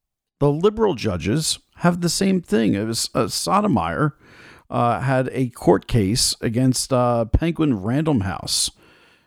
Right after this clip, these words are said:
and she never recused herself from the case with the publisher, despite the fact that she has, uh, books that are being published, um,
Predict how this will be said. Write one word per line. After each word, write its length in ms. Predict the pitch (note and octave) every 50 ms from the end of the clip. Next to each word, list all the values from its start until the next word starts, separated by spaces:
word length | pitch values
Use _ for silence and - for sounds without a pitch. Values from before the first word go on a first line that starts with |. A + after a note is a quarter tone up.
| _ _
and 220 | - C3 C#3 C#3 C3
she 140 | - -
never 300 | E3 E3 E3 D3+ D#3 C#3+
recused 420 | C#3 C3+ B2+ - - F#3 F#3+ E3 -
herself 340 | C3+ A#2+ - B2 A2 A2 -
from 160 | - A2 G2
the 80 | E2+ G2
case 520 | - G#2+ F#2 E2+ G2 C3 - - - - - _ _ _ -
with 180 | - A#2+ A2 -
the 80 | A#2+
publisher, 500 | F#2+ A2+ G2+ E2 D2 F2 F2 - D#3 E3
despite 520 | D3+ D3 C#3 - - - - F3+ G#3+ G3 -
the 80 | D3+
fact 480 | G#2+ - F#2+ D#2+ - - - - - - - - - - - - _ _ -
that 100 | C#3 C3
she 160 | - - C#3
has, 360 | C#3+ D3 D3+ D3+ D3+ C3+ C3 - -
uh, 180 | - F#2+ A2 A#2
books 720 | A#2+ A#2 - F3 G3+ G3 D3+ - - - - - - - - - _ _ _ _ - - - _ _ _ _ -
that 220 | A#2 A2+ D3 C#3+
are 120 | D#3 D3+
being 340 | C3 B2 D#3 D#3+ D#3 D#3 D3
published, 720 | - - - - G#3+ G#3 F#3 A#2 - - - - - - - - _ _ _ _ _ _ _ _ _ _ _ - - _ _ _ _ _ -
um, 520 | - A#2 B2 B2+ B2+ B2+ C3 B2+ B2+ -